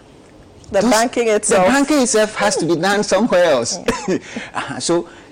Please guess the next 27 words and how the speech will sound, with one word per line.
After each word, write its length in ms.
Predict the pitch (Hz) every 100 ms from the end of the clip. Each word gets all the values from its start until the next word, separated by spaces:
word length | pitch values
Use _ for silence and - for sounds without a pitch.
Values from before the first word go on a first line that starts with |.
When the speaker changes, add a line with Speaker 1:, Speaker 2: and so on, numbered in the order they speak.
| -
Speaker 2:
the 80 | 147
same 400 | - 226 247 247
way, 340 | 202 185 107 107 - -
I 60 | 143
mean, 240 | 147 131
some 240 | - 190 175
of 120 | -
you, 140 | 156 165
once 380 | 156 165 170
you 120 | 143 113
rise 400 | 139 160 165 135
and 120 | 127
become 440 | 123 147 151 147
managers 560 | 127 165 160 143 160 147
and 180 | 110 107
general 320 | 156 156 156
managers, 580 | 151 156 143 151 156 110
and 120 | 98 - - - - - -
you 200 | 110 123
don't 320 | 147 156 156 - 151 123
need 380 | 131 139 135 - - - - -
much 320 | 107 120 127
of 160 | - 101
the 80 | 104
technical 500 | 131 - 120 123 117
skills. 400 | - 107 - -
Speaker 1:
Mm. 160 | 175